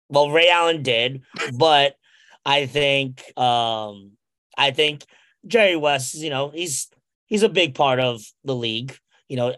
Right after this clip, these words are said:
I think, you know, monumental for his play with the Lakers. I'm sure they wanted to give him some sort of nod 'cause, I mean, they've been pretty much renaming all of the different trophies. Like,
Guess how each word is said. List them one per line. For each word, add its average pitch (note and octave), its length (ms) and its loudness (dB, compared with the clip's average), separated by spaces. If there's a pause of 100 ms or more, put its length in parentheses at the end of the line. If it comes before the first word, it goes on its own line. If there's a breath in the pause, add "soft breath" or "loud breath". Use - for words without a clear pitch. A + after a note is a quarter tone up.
I B2+ 120 0
think, B2 300 -4
you B2 80 -4
know, B2 240 -6 (320)
monumental C3 720 -2
for B2+ 180 -4
his B2 180 -4
play A#2+ 240 -4
with A#2 120 -8
the B2+ 100 -14
Lakers. A#2+ 540 -10 (960 soft breath)
I'm B2 180 -2
sure A#2+ 320 -6
they C#3 80 2
wanted C3+ 200 0
to B2 80 -8
give B2+ 220 -4 (300)
him C3+ 420 -4 (240)
some C#3+ 340 -2
sort C3 240 0
of B2 120 -4
nod A2+ 480 -6 (460)
'cause, B2+ 100 -6
I B2+ 80 0
mean, B2+ 340 -4 (200)
they've C#3 300 -4
been C#3 180 -8
pretty F#3 160 -2
much F3+ 260 -2
renaming C#3+ 480 -4
all B2+ 360 -2
of A2 160 -12
the A#2+ 100 -14
different A2+ 420 -8
trophies. G2+ 560 -6
Like, G2 220 -10